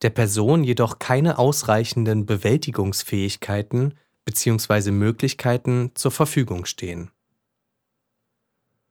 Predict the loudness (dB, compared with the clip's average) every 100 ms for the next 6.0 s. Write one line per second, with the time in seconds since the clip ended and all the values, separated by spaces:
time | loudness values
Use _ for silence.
0 | _ _ _ _ _ _ -6 0 0 2
1 | 2 2 0 -2 -4 0 0 0 0 0
2 | 0 2 2 0 -2 -4 -12 _ _ -4
3 | -2 0 0 2 4 4 0 -4 -2 -2
4 | 0 0 0 0 0 2 2 2 0 0
5 | 4 4 4 0 -4 -6 -8 -8 -8 -10